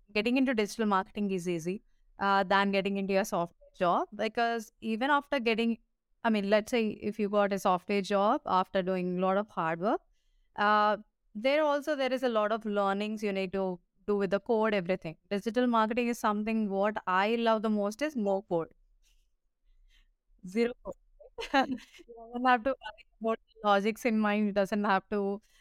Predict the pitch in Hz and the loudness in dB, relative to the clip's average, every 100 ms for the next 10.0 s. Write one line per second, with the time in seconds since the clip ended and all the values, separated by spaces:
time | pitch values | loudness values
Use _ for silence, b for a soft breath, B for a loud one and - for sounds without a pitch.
0 | _ 240 233 226 220 214 226 220 233 233 | _ -2 -2 0 0 2 0 0 0 0
1 | 233 226 240 202 196 202 - 226 202 202 | 2 2 2 2 2 0 -6 -4 -2 0
2 | 190 190 214 190 165 165 180 180 180 - | 0 -2 -4 -4 -6 -4 0 0 0 -2
3 | 208 220 196 - 190 208 220 - 208 _ | -2 0 0 0 -4 -4 -4 -8 -20 _
4 | _ 214 _ 233 247 _ _ - 202 202 | _ -20 _ _ _ _ _ -2 2 4
5 | 202 202 202 202 202 208 220 - 196 185 | 4 2 -2 -2 0 0 -2 2 2 2
6 | 202 196 196 202 196 202 202 196 190 - | 0 -2 -2 0 2 2 2 2 0 2
7 | 190 180 196 226 220 190 190 - 190 175 | 0 0 0 0 0 0 -2 -2 -6 -4
8 | 190 180 - _ _ _ _ 226 214 208 | -4 -4 -10 _ _ _ _ 0 2 2
9 | 208 196 190 202 185 180 190 180 175 | 2 0 0 0 0 2 2 0 -4